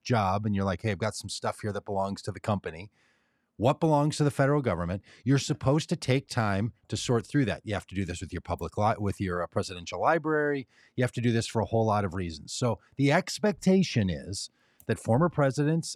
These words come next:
and even vice presidents and even senators will end up with things in their purview because there's so very many things. And then you're supposed to create some space and time and a process by which you go through those.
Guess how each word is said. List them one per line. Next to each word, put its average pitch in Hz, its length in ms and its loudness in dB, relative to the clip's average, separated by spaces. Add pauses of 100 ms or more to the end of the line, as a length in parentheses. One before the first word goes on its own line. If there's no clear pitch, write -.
and 98 180 -2
even 147 580 2
vice 117 320 2
presidents 143 560 0
and 107 80 4
even 151 180 4
senators 123 600 0 (240)
will 160 320 4
end 190 180 4
up 180 220 2
with 175 140 2
things 147 600 2 (100)
in 156 280 4
their 160 320 4
purview 107 760 0
because 117 340 -2
there's 113 220 -4
so 135 460 0
very 131 440 0
many 131 360 2
things. 120 640 0 (1080)
And 175 220 4
then 196 260 4
you're 196 160 2
supposed 180 520 0
to 185 120 0 (180)
create 135 360 2
some 185 160 0
space 147 460 0
and 175 120 0
time 127 300 0
and 151 100 2
a 147 40 -2
process 117 800 0 (300)
by 120 120 2
which 110 220 2
you 131 60 0
go 147 120 4
through 202 240 2
those. - 280 -4